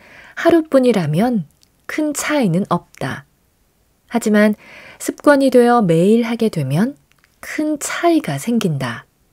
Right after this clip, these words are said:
자신의 체내에 있는 시계를 의식해보자. 이처럼 다양한 행동과 활동에는 최적의 시간이 존재한다. 우리 몸의 시계를 먼저 인식한 후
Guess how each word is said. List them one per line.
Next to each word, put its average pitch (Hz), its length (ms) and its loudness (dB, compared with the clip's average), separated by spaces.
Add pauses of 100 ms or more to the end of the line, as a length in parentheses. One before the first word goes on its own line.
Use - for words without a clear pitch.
(720)
자신의 226 460 0
체내에 302 480 0
있는 196 580 0
시계를 208 800 0
의식해보자. 170 960 -2 (1400)
이처럼 233 640 4
다양한 233 560 0
행동과 277 640 0
활동에는 233 760 -2 (480)
최적의 320 480 0
시간이 196 420 0
존재한다. 139 880 -4 (880)
우리 220 280 4
몸의 208 400 4
시계를 226 480 2
먼저 156 480 0
인식한 190 640 -2
후 233 320 -4